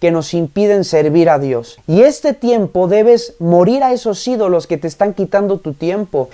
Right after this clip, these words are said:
Eh, las redes sociales, tal vez el trabajo, tal vez,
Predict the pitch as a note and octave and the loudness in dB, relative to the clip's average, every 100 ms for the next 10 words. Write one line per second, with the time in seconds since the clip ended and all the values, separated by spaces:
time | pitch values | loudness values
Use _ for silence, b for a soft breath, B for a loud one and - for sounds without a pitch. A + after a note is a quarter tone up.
0 | B D#3+ D#3+ D#3+ E3+ E3 F#3 F#3 F3 D3 | B 2 4 4 4 2 0 0 -4 -10
1 | - G3 G3+ G#3 G3+ G3 F#3+ D#3+ D#3 F3+ | -2 2 2 2 0 -2 -2 -2 0 -2
2 | F3+ F3 C#3+ D#3 D#3 F3 G#3+ G#3 F#3+ F3+ | -2 -4 -2 0 0 0 -2 -4 -4 -4
3 | - E3 F3+ F#3 | -2 -2 0 -2